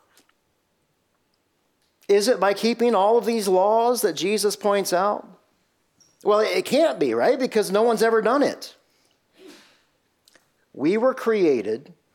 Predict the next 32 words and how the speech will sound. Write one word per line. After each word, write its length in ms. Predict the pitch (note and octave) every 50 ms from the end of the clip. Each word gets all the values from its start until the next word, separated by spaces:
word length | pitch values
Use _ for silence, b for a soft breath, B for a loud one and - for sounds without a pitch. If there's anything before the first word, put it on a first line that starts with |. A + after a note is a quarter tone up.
| _ _ _ -
to 80 | D3
have 180 | C#3+ C#3+ C#3+ C#3
a 80 | C#3+ B2+
relationship 1000 | A#2+ B2+ B2+ A#2+ B2 C#3 D#3+ E3+ F3 F3 - D3+ C3+ A2+ - - A2 F#2+ -
with 140 | - - -
God. 240 | - - - - - - _ _ _ _ _ _ _ _ _ _ _ _ _ _ B B B B B B B B
We 260 | C#3 D#3 A3 C4 C4+
are 220 | F#3+ F3 F3+ F#3 E3+
designed, 840 | C#3+ D#3+ E3 D3+ B2+ - C3+ E3 F#3+ G3+ G#3+ A3+ A#3+ B3 B3+ G#3+
we 180 | F3 G3+ G3 F3+
are 160 | E3+ E3+ E3
meant 540 | D#3+ D#3 D#3 E3 F#3+ G#3 A3+ G#3 - - - - _
to 120 | - - F3+
love 680 | E3 D#3 D#3 D3 D3 D3 E3 E3+ F#3+ A3 A3+ F#3+ F#3+ -
God. 380 | D3+ B2 A2 G#2 - - - - _ - _ b b b b b b b b b b b b b b b b b _ _ _ _ _ _ _ _ _ -
And 140 | C3+ C#3+ C3+
for 140 | F3 E3+
the 80 | D3 D3+
next 260 | D#3 E3+ F3+ F3 -
six 340 | - - F#3+ G#3+ G#3 - -
weeks, 460 | F#3+ G3 B3 C#4+ C4 F#3+ D#3+ - -
this 180 | - D#3+ D#3 -
is 120 | F3+ -
gonna 160 | G#3 A3 G#3
be 100 | F#3 G3+
really 340 | F#3+ F3+ F#3 G3+ G#3+ G#3+ G#3
interesting. 600 | G#3 A3+ A#3+ A3+ D#3+ A#2+ A2+ - - C#3+ B2+ B2 B2
We're 100 | D3+ -
gonna 200 | A#3 A#3+ A3+ G3+
see 220 | - - A3+ A3
God's 360 | F3 G3 F#3 F#3 F#3 F3 D3
love 840 | D3+ D3 D#3+ F3 G3+ G#3 F#3 C3+ A#2+ A2 B2+ D#3 G3+ G3+ - -